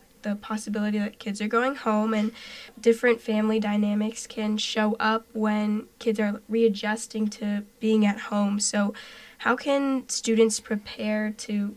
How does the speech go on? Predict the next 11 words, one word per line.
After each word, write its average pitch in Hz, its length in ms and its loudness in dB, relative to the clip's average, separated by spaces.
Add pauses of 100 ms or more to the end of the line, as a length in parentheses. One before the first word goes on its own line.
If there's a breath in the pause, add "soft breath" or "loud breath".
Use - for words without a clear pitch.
(140)
get 208 200 -4
back 208 220 -2
to 214 100 -6
a 208 40 -4
place 214 280 -6
that - 220 -8 (460 loud breath)
might 208 300 0 (120)
be 208 540 2
a - 100 -2
little 233 360 6 (160)
dysfunctional? - 800 -4